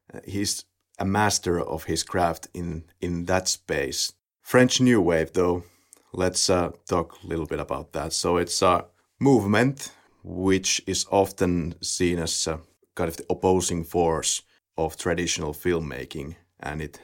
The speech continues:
has a lot of experimentation. It has a very much a documentaristic style, and it w-, it was a very influential movement of the history of cinema because it started to break these structures and kind of liberalize the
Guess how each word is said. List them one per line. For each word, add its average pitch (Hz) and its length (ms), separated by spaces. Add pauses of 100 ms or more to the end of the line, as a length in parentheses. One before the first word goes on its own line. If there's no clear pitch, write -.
has - 220
a - 40
lot 78 100
of 76 100
experimentation. 92 1160 (340)
It - 140
has 87 300
a 85 120
very 87 440
much - 260
a 82 40
documentaristic 90 1200
style, 87 760 (340)
and 82 180
it 85 40
w-, 87 260
it 85 120
was 85 240
a 85 60
very 85 260
influential 82 540
movement 80 640
of - 160
the 73 120
history 76 400
of 71 120
cinema 101 500 (280)
because 85 260
it 80 100
started 85 400
to 82 80
break 82 340
these 67 180
structures - 640
and 76 100
kind 76 180
of 85 100
liberalize 90 720
the 73 160